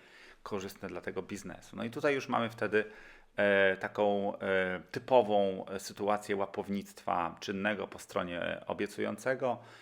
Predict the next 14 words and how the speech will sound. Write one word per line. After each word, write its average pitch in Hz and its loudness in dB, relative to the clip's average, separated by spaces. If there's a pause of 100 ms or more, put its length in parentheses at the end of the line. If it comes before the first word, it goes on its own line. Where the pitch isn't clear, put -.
(300)
Em, 107 2
no 110 0
i 104 0
jeżeli 92 -10
przyjmie 98 -6
ten, 82 -10
e, 80 -12 (260)
któremu 98 -10
się 95 -6
obiecuje, 92 -2
i - -10
podejmie 92 -6
jakieś 92 -12
działania, 87 -4